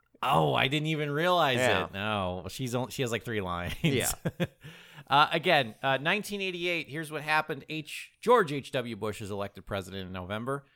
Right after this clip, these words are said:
Speaker 1: Uh, nasa returns to space, the space program after a two-year hiatus following the Challenger disaster.
Speaker 2: We were just, you know, trying to, trying to find ourselves again, just
Speaker 1: Hustler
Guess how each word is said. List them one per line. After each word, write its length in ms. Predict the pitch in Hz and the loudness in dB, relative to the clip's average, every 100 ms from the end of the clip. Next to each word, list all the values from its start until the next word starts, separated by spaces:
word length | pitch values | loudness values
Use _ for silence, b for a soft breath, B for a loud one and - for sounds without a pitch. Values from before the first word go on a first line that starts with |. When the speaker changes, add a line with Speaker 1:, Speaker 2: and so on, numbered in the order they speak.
| _ _ _ _ 98 | _ _ _ _ -6
Speaker 1:
Uh, 380 | 104 104 101 95 _ | -2 0 -2 -4 _
nasa 640 | 123 143 190 285 - 220 165 | -6 0 2 2 2 2 2
returns 400 | 151 180 180 165 | 0 -4 -4 -4
to 60 | 160 | -6
space, 600 | - - 175 196 - - | -6 -2 -2 -2 -4 -6
the 100 | 131 | -6
space 340 | - 226 277 | -2 0 0
program 440 | - 165 135 143 | 0 0 2 -2
after 220 | 147 143 127 | -2 -4 -6
a 40 | |
two-year 400 | - 233 233 202 | -4 -4 0 0
hiatus 420 | 175 160 165 156 | 2 2 2 -2
following 380 | - 151 151 139 | 0 2 2 0
the 60 | 110 | -4
Challenger 640 | - 147 160 185 143 113 | -6 -2 0 0 -2 -6
disaster. 720 | 92 87 85 82 - 85 85 95 | -6 -8 -8 -8 -10 -10 -10 -2
Speaker 2:
We 60 | 127 | 0
were 80 | 110 | 2
just, 360 | 101 - - | -2 -6 -8
you 120 | 170 | 0
know, 260 | 151 135 131 - | 4 6 4 0
trying 240 | 131 147 | 0 4
to, 240 | 123 104 - _ _ | 4 4 0 _ _
trying 200 | - 202 | -6 -4
to 40 | |
find 320 | 123 113 110 107 | 2 4 6 4
ourselves 440 | 107 120 104 95 | 2 2 2 0
again, 340 | 98 98 95 | -2 -2 -2
just 100 | 95 | -2
Speaker 1:
Hustler 360 | 190 208 - - | 2 2 4 4